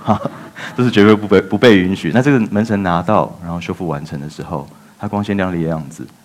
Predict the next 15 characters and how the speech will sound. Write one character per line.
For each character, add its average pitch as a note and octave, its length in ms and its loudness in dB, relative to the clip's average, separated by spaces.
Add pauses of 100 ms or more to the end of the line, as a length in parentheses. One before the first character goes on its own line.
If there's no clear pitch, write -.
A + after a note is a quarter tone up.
(160)
对。 B2+ 160 -10 (340)
那 C3+ 160 4 (260)
当 C#3+ 120 8
然， A2 440 4
呃， F2+ 280 2 (140)
因 C#3+ 260 0
为 G#2+ 280 2 (100)
我 E2 80 -10
们 E2 120 -8
知 G2 140 -8
道， F#2+ 200 0
其 F#2+ 140 -10
实 F#2+ 80 -8
这 C3 200 -6
个， F2+ 260 -4